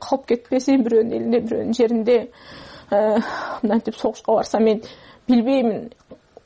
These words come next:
"Аман калсаң, кайтасың, калбасаң, өзүң билесиң", — деди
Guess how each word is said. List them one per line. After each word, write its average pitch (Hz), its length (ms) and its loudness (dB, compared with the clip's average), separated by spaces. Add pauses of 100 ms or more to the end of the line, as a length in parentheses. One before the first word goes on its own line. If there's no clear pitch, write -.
(800)
"Аман 247 340 -2
калсаң, 226 420 -2
кайтасың, 254 540 -4 (160)
калбасаң, 240 480 0
өзүң 226 240 0
билесиң", — 233 420 0
деди 233 300 2